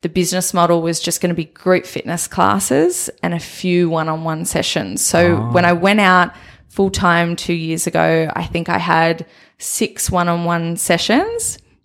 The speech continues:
Speaker 1: and five group classes.
Speaker 2: Uh-huh.
Speaker 1: But then when the lockdown hit for the first time, I couldn't do any groups.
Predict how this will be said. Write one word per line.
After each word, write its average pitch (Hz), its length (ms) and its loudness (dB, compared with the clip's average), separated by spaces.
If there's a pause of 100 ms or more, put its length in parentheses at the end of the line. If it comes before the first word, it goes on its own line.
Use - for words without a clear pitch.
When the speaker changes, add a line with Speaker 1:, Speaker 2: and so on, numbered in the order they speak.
(220)
Speaker 1:
and 170 200 -4
five 185 680 2
group 208 260 0
classes. 226 800 0
Speaker 2:
Uh-huh. 113 240 -2
Speaker 1:
But - 200 -2
then 175 380 0 (160)
when 170 340 -4 (300)
the 165 140 -2
lockdown 180 500 0
hit 175 240 -4
for 165 120 -6
the 165 80 -2
first - 320 -2
time, - 240 -4
I 185 60 -6
couldn't 175 240 -4
do - 200 -6
any 165 240 -4
groups. - 600 -4